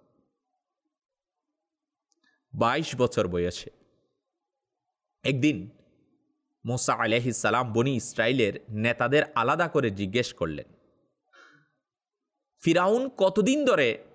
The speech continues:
তোমাদের উপর জুলুম করে আসছে?" তারা বলল, "অনেক দিন থেকে।" তিনি বললেন, "এটা তোমাদের গুনাহের শাস্তি। তোমরা মানত করো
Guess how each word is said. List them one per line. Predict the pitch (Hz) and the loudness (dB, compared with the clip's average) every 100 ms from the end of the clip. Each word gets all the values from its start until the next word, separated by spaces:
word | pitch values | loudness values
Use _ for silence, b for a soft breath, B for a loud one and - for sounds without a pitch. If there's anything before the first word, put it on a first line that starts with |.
| _ _ _ _ _ _ | _ _ _ _ _ _
তোমাদের | 147 139 143 147 | 0 2 2 2
উপর | 139 113 | 2 0
জুলুম | 101 107 120 | 0 -2 -4
করে | - 90 69 | -6 -8 -8
আসছে?" | - - - - _ _ _ _ _ | -10 -14 -18 -20 _ _ _ _ _
তারা | 90 101 | -2 0
বলল, | 117 131 | 0 0
"অনেক | 151 151 214 165 | -2 -4 -6 -6
দিন | 180 165 | -8 -10
থেকে।" | 139 - - _ _ _ _ _ _ _ _ _ _ _ _ _ | -12 -16 -20 _ _ _ _ _ _ _ _ _ _ _ _ _
তিনি | 151 208 | 0 2
বললেন, | 196 190 202 233 | 4 4 2 0
"এটা | 208 170 185 | 0 0 0
তোমাদের | 180 143 151 208 | 0 0 2 2
গুনাহের | 190 208 240 240 302 | 2 2 0 0 -2
শাস্তি। | - 165 - - - - _ _ _ _ _ | 0 -2 -4 -6 -10 -12 _ _ _ _ _
তোমরা | 160 190 220 | 0 0 0
মানত | 151 147 226 | 2 0 0
করো | - 175 160 247 - - | 0 2 2 2 -2 -20